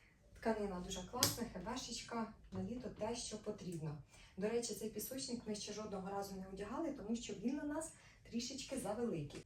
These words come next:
Ось так виглядає друга шухлядка із речами для нашого синочка. В наступну шухляду я склала пеленочки.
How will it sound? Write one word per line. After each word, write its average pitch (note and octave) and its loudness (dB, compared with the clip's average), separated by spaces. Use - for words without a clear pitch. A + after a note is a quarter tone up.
Ось B3+ 6
так G#3 4
виглядає F3 4
друга G#3 6
шухлядка A3 2
із C4 2
речами G#3 4
для D#3+ 2
нашого A3 4
синочка. D#3+ 0
В G3+ 8
наступну G3+ 6
шухляду G3+ 4
я F#3+ 6
склала F3+ 4
пеленочки. F#3 2